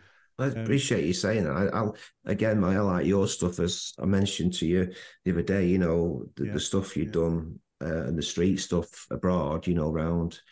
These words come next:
Speaker 1: um, s-, some of the architecture stuff and the street stuff is, is fantastic. You know, it's, it, it, it's, it's inspirational. I've got to say, you know, whereas sometimes I'll think to myself,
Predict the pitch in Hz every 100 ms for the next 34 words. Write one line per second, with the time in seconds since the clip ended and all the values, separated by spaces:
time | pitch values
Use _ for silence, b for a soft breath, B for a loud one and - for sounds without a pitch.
0 | B B B - 87 85 82 80 65 57
1 | - 92 - - 95 90 90 85 80 -
2 | 85 92 - - 90 - - - 67 71
3 | 85 76 76 - 87 - - - - 71
4 | 65 - - - - - 71 69 - 120
5 | - - 95 92 73 65 - B B B
6 | B - 87 - 101 - - 92 - -
7 | - - 90 - 117 - 92 113 127 -
8 | 67 87 101 - - 104 90 95 90 85
9 | 90 87 85 B B _ - 101 - 92
10 | 90 87 90 92 - 85 - 90 90 90